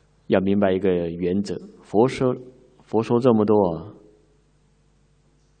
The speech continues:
都是讲的一桩事情。那说这么多名相，也就是在破我们的执着。这里有一句话呢，我们不能够疏忽。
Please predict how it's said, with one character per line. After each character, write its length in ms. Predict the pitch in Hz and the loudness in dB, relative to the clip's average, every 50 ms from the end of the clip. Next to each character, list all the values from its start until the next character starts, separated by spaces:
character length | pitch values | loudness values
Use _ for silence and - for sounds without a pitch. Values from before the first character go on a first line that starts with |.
| _ _ | _ _
都 100 | - 139 | -4 -4
是 140 | 139 139 - | -4 -4 -6
讲 120 | - 92 76 | -10 -10 -8
的 80 | 85 | -8
一 80 | 90 95 | -10 -8
桩 200 | 90 92 90 95 | -8 -10 -12 -10
事 160 | - - 92 | -12 -12 -14
情。 160 | - - - - _ _ _ _ _ _ _ _ _ _ _ _ | -14 -16 -20 -20 _ _ _ _ _ _ _ _ _ _ _ _
那 100 | - 110 | -14 -14
说 220 | 104 - - 139 139 | -12 -4 0 0 0
这 100 | 151 139 | 2 0
么 80 | 135 | 0
多 120 | 131 135 120 | 2 0 0
名 240 | 104 92 101 120 131 | 0 -2 -4 -4 -4
相， 200 | 143 135 113 - - - - _ _ _ _ - | -6 -8 -8 -10 -18 -20 -20 _ _ _ _ -10
也 120 | 98 90 | -10 -8
就 100 | 90 104 | -8 -8
是 60 | 98 | -8
在 100 | 104 95 - - - | -8 -10 -10 -10 -16
破 200 | - - - 143 | -16 -4 -2 -2
我 180 | 113 90 80 69 | -2 -2 -8 -12
们 120 | 71 71 | -14 -14
的 80 | 76 76 | -16 -18
执 180 | - - 71 | -18 -18 -20
着。 160 | 69 - - - _ _ _ _ _ _ _ _ _ _ _ _ _ _ _ _ _ _ _ _ _ _ _ _ _ _ _ _ _ _ _ _ _ _ _ - _ - - - _ _ | -18 -20 -20 -20 _ _ _ _ _ _ _ _ _ _ _ _ _ _ _ _ _ _ _ _ _ _ _ _ _ _ _ _ _ _ _ _ _ _ _ -20 _ -20 -20 -20 _ _
这 100 | - 147 | 6 8
里 140 | 143 139 117 | 8 8 8
有 160 | 90 87 92 | 8 6 4
一 40 | 90 | 2
句 120 | 101 107 | -2 -4
话 260 | 98 - 110 104 101 | 0 2 4 4 4
呢， 100 | 95 92 | 4 2
我 200 | 85 82 80 80 | 0 0 0 -2
们 180 | 85 85 87 90 | -2 -4 -4 -4
不 140 | - 101 90 | -4 -4 -4
能 120 | 85 82 | -4 -4
够 80 | 85 92 | -8 -10
疏 280 | - - - 107 101 | -10 -10 -12 -12 -12
忽。 200 | 101 - - 113 | -12 -12 -14 -14